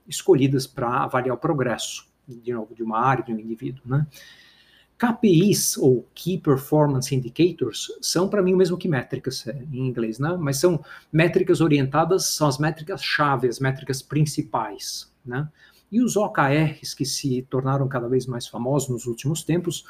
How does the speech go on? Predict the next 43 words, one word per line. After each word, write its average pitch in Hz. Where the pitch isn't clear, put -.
são 156
Objectives 151
and 143
Key 156
Results, 131
que, -
na 196
verdade, 143
são 165
um -
sistema 160
de 143
gestão, 165
é, 127
de 147
desempenho 156
que 220
é -
relativamente 202
simples 180
e 135
eficaz, 147
eu 165
gosto 160
muito, 185
e 147
que, 156
na 135
verdade, 131
creio 135
que 139
merece 135
um 135
destaque, 135
um 135
aprofundamento, 135
aprofundamento 156
em 139
um 139
próximo 127
podcast 127
nosso. -
Então, 131